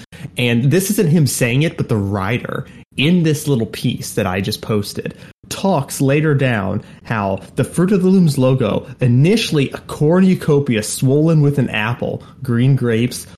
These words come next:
purple grapes, and their green leaves. Uh, this is, I believe this report, or this p-, this paper, was long before that the Fruit of the Loom type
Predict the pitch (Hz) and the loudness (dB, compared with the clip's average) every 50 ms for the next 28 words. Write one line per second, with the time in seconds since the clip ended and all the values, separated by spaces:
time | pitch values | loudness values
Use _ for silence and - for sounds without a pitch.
0 | - - - 120 113 - 120 113 104 - 107 101 104 107 - - - - - - | -10 -6 -4 -2 -2 0 -2 -2 -2 -2 -2 0 0 -2 -2 -6 -12 -16 -12 -6
1 | 117 117 113 107 104 107 104 107 117 117 120 117 110 101 98 95 92 95 - - | -2 0 0 0 0 0 -2 -2 0 0 0 0 0 0 -2 -2 -4 -4 -6 -8
2 | - - - - _ _ _ _ _ _ _ - - - 101 95 104 - - - | -12 -14 -14 -18 _ _ _ _ _ _ _ -12 -8 -6 -4 -4 -4 -6 -6 -6
3 | 117 - - - - - - _ _ _ _ _ _ _ _ _ _ _ _ _ | -8 -8 -10 -16 -20 -20 -20 _ _ _ _ _ _ _ _ _ _ _ _ _
4 | _ _ _ _ _ _ _ 196 196 160 135 170 208 214 208 208 - - - 160 | _ _ _ _ _ _ _ -4 0 2 4 4 4 2 2 0 -4 -4 -2 0
5 | 170 160 139 135 - 135 143 135 131 131 156 196 240 240 220 - 180 175 - - | 0 2 0 0 0 0 0 2 2 2 2 2 4 2 2 2 0 -2 -2 -4
6 | - - 139 131 139 135 135 127 - - 160 147 131 123 - - - - - - | -6 -6 -6 -4 -2 -2 -2 -2 -2 0 0 2 0 0 -2 -8 -16 -20 -20 -20
7 | _ _ _ _ - 143 135 131 117 135 135 135 - - - 156 143 135 123 120 | _ _ _ _ -4 0 0 2 2 2 0 -2 -2 -4 0 0 2 2 2 0
8 | 123 117 - - 143 135 123 - 107 101 101 - - - - 104 101 - 123 123 | -2 -4 -2 -2 -2 0 0 -2 -4 -4 -6 -8 -8 -2 0 0 0 2 0 0
9 | 135 156 170 170 151 147 143 - 151 147 143 127 113 123 - - 127 120 113 - | 0 2 2 2 2 0 0 0 2 2 2 2 0 0 -2 -2 -2 -4 -4 -6
10 | - - 139 135 123 123 120 117 123 127 127 120 - 123 113 113 - - | -4 -2 -2 0 0 0 0 2 2 2 2 2 0 0 -2 -4 -4 -8